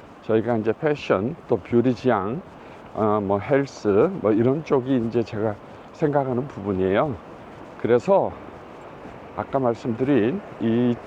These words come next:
이십팔 년 전에 그 코렉스가 아이티였다면 지금은, 어, 조금 더, 어, 소소할 수 있는 그런 직접적인 이제 유통 아이템으로 제가 움직여 보려고 합니다. 그리고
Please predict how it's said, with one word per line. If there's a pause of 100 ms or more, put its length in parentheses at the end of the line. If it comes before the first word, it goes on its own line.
(360)
이십팔
년
전에 (680)
그
코렉스가
아이티였다면
지금은, (680)
어,
조금
더, (260)
어,
소소할
수
있는 (880)
그런
직접적인
이제
유통
아이템으로 (220)
제가
움직여
보려고
합니다. (600)
그리고